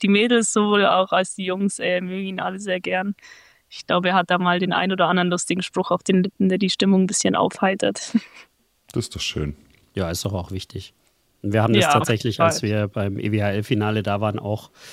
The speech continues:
Speaker 3: Stefan, ne, genauso auch gemerkt, dass die Stimmung bei euch halt auch wirklich super ist.
Speaker 1: Ja, also
Speaker 3: Ja.
Speaker 1: wir haben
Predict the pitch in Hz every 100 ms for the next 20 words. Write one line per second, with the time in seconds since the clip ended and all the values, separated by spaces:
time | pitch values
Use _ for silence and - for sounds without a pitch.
0 | - - - 110 - 104 107 107 104 104
1 | 113 107 110 104 107 - - _ - 104
2 | 104 104 - - 98 - - 117 110 107
3 | 107 107 - 104 - 104 117 101 110 -
4 | 104 95 73 - _ _ _ _ _ _
5 | 220 190 170 175 - _ _ 208 202 202
6 | 202 196 202 208 208 202 196